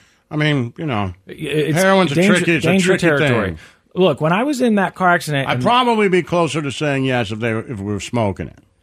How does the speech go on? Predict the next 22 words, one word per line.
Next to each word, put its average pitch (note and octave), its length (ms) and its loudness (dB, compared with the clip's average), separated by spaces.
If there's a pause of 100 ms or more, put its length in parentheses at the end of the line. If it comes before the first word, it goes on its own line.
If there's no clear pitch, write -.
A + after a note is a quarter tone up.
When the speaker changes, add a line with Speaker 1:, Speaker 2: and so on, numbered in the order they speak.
(1000)
Speaker 1:
But A#2 120 -2
if B2 80 -2
you E3 80 4
were E3+ 80 2
like, D#3 180 2
"I D3 80 2
want C#3+ 200 2
you B2 100 -2
to G#2 40 -2
shoot C#3 300 -2
up A2 140 0
heroin," G#2 360 -2
I'm, F#2+ 200 -6
no, F#2+ 360 -4
I'm G#2 120 -6
not F#2+ 180 -4
doing D#2+ 240 -6
that. D2 240 -12 (200)
Speaker 2:
Yeah. B2 420 -4 (440)
Speaker 1:
I'm - 140 -8
too - 120 0
Speaker 2:
Um, C#3 80 4